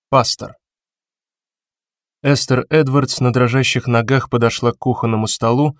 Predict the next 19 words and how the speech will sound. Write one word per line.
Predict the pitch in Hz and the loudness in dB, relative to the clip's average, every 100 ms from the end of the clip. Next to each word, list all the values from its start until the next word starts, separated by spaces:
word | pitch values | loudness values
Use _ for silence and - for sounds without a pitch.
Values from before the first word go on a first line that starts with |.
| _ _ | _ _
расплёскивая | 110 120 - 151 160 - 135 135 | -2 -2 0 -2 -4 -2 0 0
кофе | 131 143 131 120 | 0 0 0 0
из | 113 | -2
чашек, | - - 139 - 135 - | -2 0 0 0 -6 -4
которые | 131 127 139 135 | -4 0 2 2
она | 127 | 2
пыталась | 120 117 113 110 - | 0 -2 -2 -2 -4
удержать | 110 110 98 104 | -4 -4 -4 -8
в | 98 | -6
руках. | 107 95 95 - _ _ _ _ _ _ _ | -8 -8 -12 -14 _ _ _ _ _ _ _
Коричневые | - 143 143 151 143 | -2 0 0 0 2
капли | 139 160 151 139 | 2 2 2 0
падали | 131 135 123 123 | 0 0 2 2
на | 120 | 2
грязный | 107 120 123 107 113 | 2 2 2 0 -2
кафельный | 123 117 110 110 104 | 0 -2 -2 -4 -4
пол | 113 113 | -4 -4
её | 110 107 | -4 -4
кухни, | - 131 120 131 120 | -4 -6 -4 -2 -4